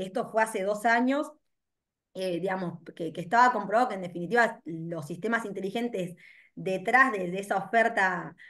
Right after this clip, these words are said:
algorítmicamente gestionada de empleos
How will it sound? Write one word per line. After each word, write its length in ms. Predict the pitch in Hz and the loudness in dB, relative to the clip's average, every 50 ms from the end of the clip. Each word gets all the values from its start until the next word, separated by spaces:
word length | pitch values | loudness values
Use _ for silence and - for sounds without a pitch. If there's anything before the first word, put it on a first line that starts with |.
| - - _ _ _ - | -20 -20 _ _ _ -6
algorítmicamente 840 | - 190 190 190 202 214 233 233 247 240 208 202 220 233 240 233 196 | -2 -2 0 2 4 2 4 4 2 2 0 0 0 0 0 -2 -2
gestionada 520 | - 208 190 - - 196 196 226 233 226 | -2 -4 -6 -4 -4 0 2 4 4 4
de 80 | 214 208 | 4 2
empleos 480 | 208 208 214 233 247 269 294 320 330 | 2 0 2 4 4 4 2 0 -2